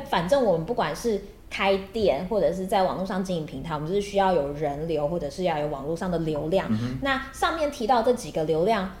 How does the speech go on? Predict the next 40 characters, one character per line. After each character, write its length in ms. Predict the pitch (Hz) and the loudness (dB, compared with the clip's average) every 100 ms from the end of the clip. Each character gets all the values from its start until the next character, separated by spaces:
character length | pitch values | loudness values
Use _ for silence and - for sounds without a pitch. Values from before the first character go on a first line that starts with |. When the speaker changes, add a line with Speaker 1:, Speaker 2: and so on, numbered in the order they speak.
| - | -4
Speaker 1:
应 280 | 254 254 254 | 2 4 4
该 220 | 254 214 | 4 4
都 160 | 220 214 | 2 0
是 260 | 214 233 | 0 0
需 220 | 190 - 208 | 0 0 2
要 160 | 202 | 2
花， 240 | 208 185 180 | 2 0 0
不 100 | 175 | -4
管 100 | 156 | -6
花 160 | 175 | -6
钱， 240 | 165 - - - - - | -8 -8 -8 -10 -10 2
Speaker 2:
嗯。 80 | |
Speaker 1:
或 80 | 170 | 4
者 100 | 175 | 4
是 240 | 160 196 190 - - - - | 4 2 0 -2 -16 -18 -10
花 300 | - 180 170 | 0 2 2
时 360 | 185 - 175 151 | -2 -4 -4 -2
间 280 | 175 170 180 | 2 2 2
去 100 | - | 4
Speaker 2:
对。 160 | 170 - - | 4 2 -8
Speaker 1:
经 260 | - 190 190 | -4 0 0
营 200 | 156 165 | 0 0
或 120 | 180 | 0
者 60 | |
去 200 | 151 214 | 0 -2
累 280 | 165 151 - - | 0 -2 -6 -12
积， 140 | - | -6
Speaker 2:
是。 140 | 151 - | -4 0
Speaker 1:
对 60 | 165 | 0
不 60 | 156 | 2
对？ 100 | 220 | 0
Speaker 2:
嗯。 300 | 185 226 190 | 0 -2 2
对。 80 | |
Speaker 1:
有 40 | 202 | 4
没 80 | 233 | 4
有 100 | 269 | 0
哪 200 | 196 185 | 0 -2
几 200 | 190 165 | -4 -4
个 140 | 151 | -4
是 360 | 156 208 165 | 0 0 0